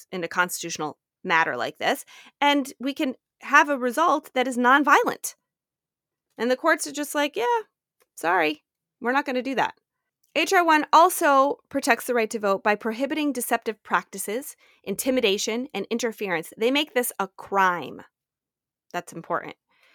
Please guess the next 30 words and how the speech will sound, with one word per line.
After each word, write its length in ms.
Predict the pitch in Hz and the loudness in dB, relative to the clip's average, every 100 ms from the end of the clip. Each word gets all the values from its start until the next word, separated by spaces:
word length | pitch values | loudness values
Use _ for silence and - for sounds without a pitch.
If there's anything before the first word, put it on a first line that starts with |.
| _ _ - - | _ _ -20 -12
It 120 | - 226 | -6 -2
prohibits 380 | 247 277 277 | 0 -2 -2
the 80 | 277 | -4
practice 360 | 262 233 240 233 | 0 0 0 -8
of 100 | 214 | -4
sending 280 | 208 202 190 | -4 -4 -4
voters 380 | 175 165 165 | -4 -4 -6
mail, 460 | 175 185 220 220 214 | -8 -4 2 2 2
requiring 540 | 208 196 185 180 175 | 0 -4 -4 -4 -4
them 120 | 170 170 | -8 -8
to 140 | - | -8
respond, 840 | 156 - - - 330 269 202 196 | -6 -4 -2 4 6 8 6 4
or 120 | 202 185 | 2 2
else 140 | 190 | 2
their 120 | 190 | -2
registration 600 | 180 180 185 - 175 - | -2 -4 -4 -4 -4 -6
gets 240 | 165 160 - | -6 -8 -10
purged. 800 | - - 254 196 82 71 - - _ - - - | -8 4 6 6 4 -8 -12 -14 _ -20 -16 -10
Republicans 480 | 233 285 277 277 240 | 2 2 2 -2 -2
have 80 | |
been 120 | 202 185 | -4 -4
chipping 480 | - - 311 294 | -4 -2 -2 -2
away 400 | 240 202 220 214 | -2 0 2 2
at 120 | 190 175 | 2 0
the 80 | |
right 180 | 185 185 | -2 -4
to 80 | 190 | -4
vote, 200 | 185 180 | -6 -6
and 220 | 175 180 | -6 -6
this 340 | 214 359 - | 0 0 -2